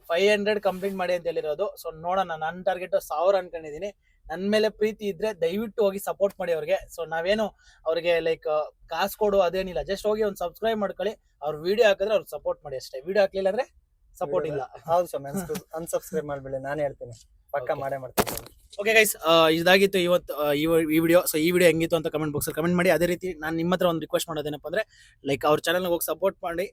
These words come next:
Speaker 1: ಅವ್ರಿಗೆ ಸಬ್ಸ್ಕ್ರೈಬ್ ಮಾಡಿ. And ಇನ್ನೊಂದು, ನಿಮ್ಗೇನಾದ್ರೂ one day, ಆ, ಅವ್ರ ಜೊತೆ, ಆ, ಎಕ್ಸ್‌ಪ್ಲೋರ್ ಮಾಡ್ಬೇಕು, ಮತ್ತೆ out of station ಆದವ್ರು ವಿಡಿಯೋ ಮಾಡೋದು, ಆ, ಬೇಕು ಅಂದ್ರೆ ಕಾಮೆಂಟ್ ಬಾಕ್ಸಲ್ಲಿ ಕಾಮೆಂಟ್ ಮಾಡಿ. ನಮ್ಮ ಚಾನಲ್ನ ಇನ್ನೂ ಸಬ್ಸ್ಕ್ರೈಬ್ ಮಾಡ್ಕೊಳ್ಳಿ, ದಯವಿಟ್ಟು ಹೋಗಿ ಸಬ್ಸ್ಕ್ರೈಬ್ ಮಾಡ್ಕೊಂಡು ಬೆಲ್ ಐಕಾನ್ ಕ್ಲಿಕ್ ಮಾಡ್ಕೊಳ್ಳಿ. ಮುಂದೆ ನೋಡೋದು ಸಿಗೋಣ. ನಾನು ನಿಮ್ಮ ಪ್ರೀತಿಯ ಶಂಕರ್,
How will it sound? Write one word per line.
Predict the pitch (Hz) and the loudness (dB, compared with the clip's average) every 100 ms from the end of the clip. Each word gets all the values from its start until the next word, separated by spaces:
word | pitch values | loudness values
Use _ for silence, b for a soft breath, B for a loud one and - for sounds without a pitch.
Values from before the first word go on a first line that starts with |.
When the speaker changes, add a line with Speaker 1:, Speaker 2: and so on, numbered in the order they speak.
| _ | _
Speaker 1:
ಅವ್ರಿಗೆ | 135 131 | -6 -6
ಸಬ್ಸ್ಕ್ರೈಬ್ | 135 135 - 180 | -6 -4 0 0
ಮಾಡಿ. | 175 175 - | 0 -4 -6
And | 151 135 | -10 -8
ಇನ್ನೊಂದು, | 135 170 180 247 b b - | -6 -2 -2 -2 b b 4
ನಿಮ್ಗೇನಾದ್ರೂ | 185 214 202 202 196 160 | 6 8 6 6 8 8
one | 190 | 8
day, | 196 | 4
ಆ, | 208 - | 2 0
ಅವ್ರ | 151 143 147 | 2 2 2
ಜೊತೆ, | 165 180 | 0 -2
ಆ, | 156 139 143 | -2 0 0
ಎಕ್ಸ್‌ಪ್ಲೋರ್ | 139 - - 170 | 0 -2 -6 -6
ಮಾಡ್ಬೇಕು, | 165 160 160 165 170 | -2 -2 0 -2 -2
ಮತ್ತೆ | 160 147 156 151 | -4 -4 0 0
out | 151 156 151 | 0 -2 0
of | 170 | 0
station | - - 151 | -2 -4 0
ಆದವ್ರು | 151 143 | 0 2
ವಿಡಿಯೋ | 151 160 | 4 4
ಮಾಡೋದು, | 151 139 - | 4 -4 -6
ಆ, | 135 131 | -4 -2
ಬೇಕು | 135 117 175 190 | -4 2 2 4
ಅಂದ್ರೆ | 170 180 | 0 -2
ಕಾಮೆಂಟ್ | - 165 143 | -6 -6 -6
ಬಾಕ್ಸಲ್ಲಿ | 143 | -12
ಕಾಮೆಂಟ್ | - 160 175 | -10 -6 -4
ಮಾಡಿ. | 180 - B B - | -4 -6 B B 4
ನಮ್ಮ | 180 | 6
ಚಾನಲ್ನ | 202 208 202 | 8 8 8
ಇನ್ನೂ | 196 | 4
ಸಬ್ಸ್ಕ್ರೈಬ್ | 185 165 185 | 4 2 4
ಮಾಡ್ಕೊಳ್ಳಿ, | 185 170 170 165 | 2 4 4 8
ದಯವಿಟ್ಟು | 156 165 | 8 6
ಹೋಗಿ | 156 | 4
ಸಬ್ಸ್ಕ್ರೈಬ್ | 151 - 160 | 0 -2 0
ಮಾಡ್ಕೊಂಡು | 160 160 | 0 0
ಬೆಲ್ | 143 | 0
ಐಕಾನ್ | 147 147 | 0 -4
ಕ್ಲಿಕ್ | 156 175 | -6 -4
ಮಾಡ್ಕೊಳ್ಳಿ. | 170 180 | -2 -2
ಮುಂದೆ | 156 151 | 0 0
ನೋಡೋದು | 147 143 | 0 0
ಸಿಗೋಣ. | 160 175 | -2 0
ನಾನು | 180 | 0
ನಿಮ್ಮ | 151 147 | -2 -4
ಪ್ರೀತಿಯ | 135 165 175 | -2 -2 -2
ಶಂಕರ್, | 160 156 165 | -2 -2 -6